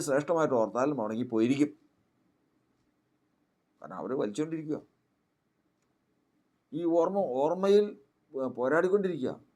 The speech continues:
അങ്ങനെ അവർ മോഹിച്ചു, മിസ്രൈമിലുള്ള കാര്യങ്ങളെ മോഹിച്ചു, ദൈവത്തെ പരീക്ഷിച്ചു, വിഗ്രഹത്തെ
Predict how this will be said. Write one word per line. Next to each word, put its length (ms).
അങ്ങനെ 280
അവർ 220
മോഹിച്ചു, 520
മിസ്രൈമിലുള്ള 680
കാര്യങ്ങളെ 340
മോഹിച്ചു, 420
ദൈവത്തെ 380
പരീക്ഷിച്ചു, 520
വിഗ്രഹത്തെ 460